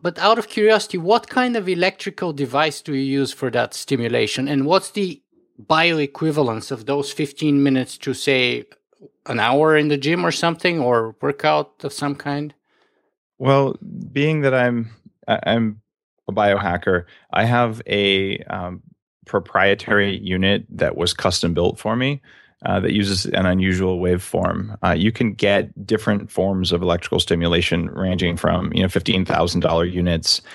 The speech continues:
Speaker 2: to three thousand dollar medical grade ones, all the way down to forty dollar Abbott Pro, and you get varying results. Uh, I also use electrical stimulation on the brain,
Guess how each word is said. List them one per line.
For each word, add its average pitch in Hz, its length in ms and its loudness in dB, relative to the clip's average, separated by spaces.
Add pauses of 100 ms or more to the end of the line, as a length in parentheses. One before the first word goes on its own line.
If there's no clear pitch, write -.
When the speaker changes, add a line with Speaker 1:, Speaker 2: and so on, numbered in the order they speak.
(300)
Speaker 2:
to 110 100 2
three 110 220 0
thousand 98 340 2
dollar 92 240 2
medical 92 340 0
grade 90 280 -2
ones, 90 340 0 (300)
all 101 160 0
the 104 80 2
way 98 100 2
down 92 240 2
to 90 420 -2 (140)
forty 92 280 -2
dollar 87 260 0
Abbott 90 400 0
Pro, 104 500 -2 (140)
and 98 100 0
you 95 80 0
get 98 260 0
varying 87 460 0
results. 82 640 0 (560)
Uh, 90 220 0
I 104 100 2
also 104 240 2
use 92 400 0
electrical 90 540 -2
stimulation 85 520 0
on 82 120 0
the 80 40 -2
brain, 87 440 0